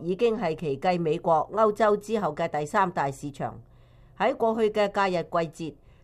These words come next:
節，蘋果喺美國盈利三百五十億美元，喺中國則有一百八十億美元嘅收入。中國有四十一家蘋果零售店，係美國之外最多嘅國家。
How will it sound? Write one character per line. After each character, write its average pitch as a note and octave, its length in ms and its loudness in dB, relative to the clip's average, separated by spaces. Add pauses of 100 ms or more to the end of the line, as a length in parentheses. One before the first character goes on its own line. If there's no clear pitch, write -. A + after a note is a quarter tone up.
節， F3+ 100 -2
蘋 F3 60 0
果 G#3+ 140 4
喺 C#4+ 120 4
美 A#3 200 4
國 G#3+ 180 4
盈 D3+ 240 -2
利 D#3+ 220 0
三 B3 280 0
百 G3 140 2
五 E3 160 -4
十 F#3+ 120 -4
億 G3 200 0
美 D3+ 200 -4
元， C3+ 280 -8 (360)
喺 G3+ 140 2
中 C4 200 2
國 A#3+ 160 6
則 B3+ 180 0
有 F3 200 2
一 A#3 120 4
百 G3+ 160 4
八 F3 180 2
十 F3+ 200 -4
億 A3 120 2
美 D#3+ 180 0
元 D3+ 200 -4
嘅 D#3 100 -4
收 F3 200 0
入。 D3 140 -4 (520)
中 C#4+ 160 -4
國 A#3+ 140 4
有 G3 140 2
四 G#3 200 2
十 G#3 120 -2 (100)
一 A3+ 140 0
家 G#3+ 260 2
蘋 D3+ 240 -4
果 D#3 180 2
零 E3 180 -2
售 C#3 200 -4
店， C3+ 300 -6 (320)
係 F#3 160 2
美 F#3+ 140 4
國 G3+ 160 4
之 A3+ 220 -4
外 F3 160 2
最 F3 200 -4
多 F#3+ 200 2
嘅 D3 140 -4
國 C3 240 -6
家。 A#2+ 240 -6